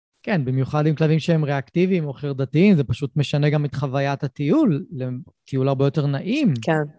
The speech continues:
Speaker 1: הרבה יותר
Speaker 2: כן.
Speaker 1: כיפי, כאילו, יש, אה, יש משהו כיפי בטיול, זה נורא, נורא עוזר. אוקיי.
Speaker 2: כן, זה מכניס, אפילו אם הטיול עדיין קשה והכלב עדיין מתפרץ, רק זה שאתה מדי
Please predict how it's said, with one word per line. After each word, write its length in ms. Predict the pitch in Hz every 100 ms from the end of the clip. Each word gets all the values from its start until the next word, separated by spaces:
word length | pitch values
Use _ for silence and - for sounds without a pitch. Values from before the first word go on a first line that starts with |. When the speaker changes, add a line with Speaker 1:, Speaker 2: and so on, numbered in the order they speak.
| _ _ -
Speaker 1:
הרבה 120 | 143
יותר 160 | 131 156 190
Speaker 2:
כן. 60 |
Speaker 1:
כיפי, 540 | 190 185 226 262 170 131
כאילו, 420 | 131 127 127 123 - _ _ _ _ _ -
יש, 280 | 147 - -
אה, 380 | 160 151 147 143 - _ _ _ _ _
יש 80 | -
משהו 260 | 143 156 139
כיפי 300 | 214 247 349
בטיול, 560 | 285 - 151 123 113 113 - _
זה 80 | 156
נורא, 640 | 127 113 131 196 247 233 208 320 -
נורא 320 | 135 117 143
עוזר. 340 | 185 185 143 110 _ _ _ _ _ _ _ _ 226
אוקיי. 200 | 208 160
Speaker 2:
כן, 220 | 392 247
זה 140 | 196 240
מכניס, 640 | 226 - 240 330 392 - 214
אפילו 300 | - 311 427
אם 60 | 330
הטיול 320 | 240 247 277
עדיין 320 | 233 196 220
קשה 260 | 226 202 214
והכלב 360 | 196 180 185 185
עדיין 260 | 170 170 180
מתפרץ, 720 | 160 - 160 190 427 - - _ - - _ -
רק 280 | 233 370 -
זה 240 | 240 320 339
שאתה 300 | 240 202 185
מדי 260 | 185 277